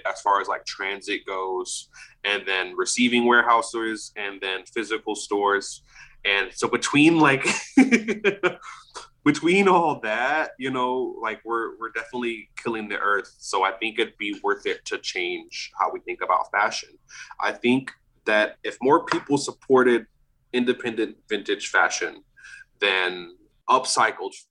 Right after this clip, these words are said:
recycled fashion can be high scale. If you look at Bode, like,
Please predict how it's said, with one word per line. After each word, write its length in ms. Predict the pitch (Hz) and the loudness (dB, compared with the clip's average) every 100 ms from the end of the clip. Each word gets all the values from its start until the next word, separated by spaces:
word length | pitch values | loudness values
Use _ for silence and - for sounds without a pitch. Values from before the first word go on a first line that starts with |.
| - | -10
recycled 680 | 107 110 - 98 98 87 87 _ | -6 -6 -4 -4 -4 -8 -12 _
fashion 420 | - - - - - _ - | -6 -4 -6 -12 -18 _ -14
can 160 | 101 | -12
be 240 | 98 87 - - - | -10 -12 -14 -6 -6
high 100 | - | -4
scale. 600 | - - 117 104 - - _ _ - | -6 -2 -2 -2 -4 -16 _ _ -8
If 200 | 104 - | -8 -2
you 160 | 107 107 | -2 2
look 220 | 120 120 | 2 4
at 300 | 117 104 - - | 2 2 -2 -4
Bode, 500 | - 120 135 113 101 - - _ | 2 4 4 2 -4 -14 -20 _
like, 200 | 101 98 | -8 -8